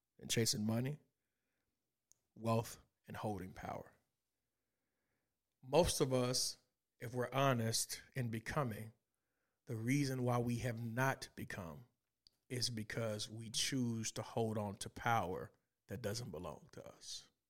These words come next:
And so if we want to operate in purpose,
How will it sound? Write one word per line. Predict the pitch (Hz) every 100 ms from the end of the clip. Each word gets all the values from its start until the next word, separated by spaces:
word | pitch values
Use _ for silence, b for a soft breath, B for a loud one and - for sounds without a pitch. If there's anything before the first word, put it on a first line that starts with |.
| _ _ _ _ _ _ _ _ _
And | 151
so | - 131
if | 120 -
we | 156
want | 156 143 147 -
to | 143 -
operate | 120 - 131 131 120
in | 113
purpose, | - 117 98 - - -